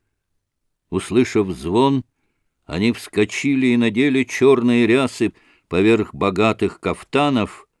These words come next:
а головы накрыли высокими шлыками.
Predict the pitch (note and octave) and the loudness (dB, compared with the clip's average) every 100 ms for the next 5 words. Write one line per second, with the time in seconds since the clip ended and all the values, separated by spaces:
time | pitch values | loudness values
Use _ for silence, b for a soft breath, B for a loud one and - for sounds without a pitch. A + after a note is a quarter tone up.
0 | _ _ _ _ - E2+ F2+ F2+ E3+ F3+ | _ _ _ _ -8 -4 -2 4 6 6
1 | E3 C#3+ B2 - G2+ A2+ F#2+ D#2+ F2+ - | 6 4 2 0 0 2 2 0 -2 -4
2 | - D#3+ - B2 A#2 G2+ E2 - _ - | -2 -2 -2 -2 0 -2 -6 -14 _ -16
3 | D#2+ E2+ - G#2+ A#2 F#2+ C#2+ | -8 -8 -4 -2 0 -2 -6